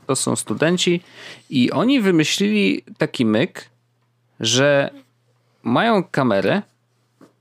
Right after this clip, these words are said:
i mają antenę i nie mają w ogóle żadnego zasilania i potrafią przesyłać wideo Full H D tysiąc osiemdziesiąt p w, już ci mówię,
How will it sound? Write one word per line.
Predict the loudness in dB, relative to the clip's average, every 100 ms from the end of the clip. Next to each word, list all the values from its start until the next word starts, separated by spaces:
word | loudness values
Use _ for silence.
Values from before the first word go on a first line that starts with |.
| _ _ _ _ _ _ _ _ _ _ -2
i | 0
mają | 2 2 2
antenę | 2 0 0 0 0 0 -4 _ _ _ _ _ _ _ _ _ _ _ _
i | 0
nie | 2
mają | 2 2 0 -2 -4
w | -4
ogóle | 0 0 2 2
żadnego | 2 0 0 0
zasilania | 0 -2 -2 0 0 0 -2 -2
i | -2 0 0 -4
potrafią | -6 -4 -4 -2 -2
przesyłać | 0 -2 0 0 2 0 -2 -6 -4
wideo | -2 0 2 2 0 -4 -10 _ _ _ _ _ _ _ _
Full | -2 0 2
H | 0
D | 0 0 -2 -6 _
tysiąc | -4 0 0
osiemdziesiąt | 0 0 -2 -2 -4 -4
p | -2 -2 -4 _ _ _ _ _ -14
w, | -2 0 2 0 -6 _ _ _ _ _ _ _
już | -4 -2
ci | 0
mówię, | 0 0 0